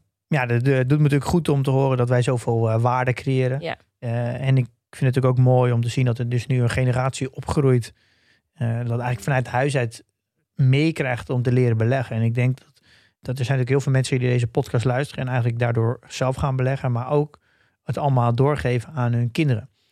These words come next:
Speaker 1: En wat ik natuurlijk zelf ook doe, nou, doet, eh, Wouter en Monique nu ook. Eh, er gaat dus nu een, een generatie ontstaan die gewoon eigenlijk, ja, op, vanuit huis uit meekrijgt om te beleggen. Dus als die allemaal achttien zijn, die gaan dan ook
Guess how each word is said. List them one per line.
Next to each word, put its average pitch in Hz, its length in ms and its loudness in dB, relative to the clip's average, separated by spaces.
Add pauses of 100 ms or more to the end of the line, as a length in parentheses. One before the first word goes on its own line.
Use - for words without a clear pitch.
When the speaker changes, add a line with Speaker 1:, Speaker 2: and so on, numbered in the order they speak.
(340)
Speaker 1:
En 117 140 -6
wat 117 120 -4
ik 127 60 -4
natuurlijk 117 280 -2
zelf 120 200 -2
ook 131 200 0
doe, 131 220 0
nou, 117 260 -6
doet, 113 260 -8
eh, 123 100 -10 (600)
Wouter 127 380 0
en 123 100 2
Monique 127 380 2
nu 123 120 0
ook. 143 300 0 (460)
Eh, 123 200 -6
er 127 260 -6
gaat 151 140 -2
dus 147 120 -4
nu 151 140 0
een, 143 260 0 (240)
een 131 160 0
generatie 143 680 -2
ontstaan 117 560 -6 (240)
die 143 220 -6
gewoon 147 220 -2
eigenlijk, 143 380 -6
ja, 123 180 -2 (120)
op, - 180 -12
vanuit 156 240 -2
huis 165 200 0
uit 143 100 -2
meekrijgt 143 460 0
om 143 60 0
te 123 80 0
beleggen. 127 320 0
Dus 107 180 -4
als 123 140 -6
die 143 340 -8
allemaal 131 260 -4
achttien - 300 0
zijn, 117 240 0
die 139 120 -6
gaan 139 180 -4
dan 127 200 0
ook 127 280 -2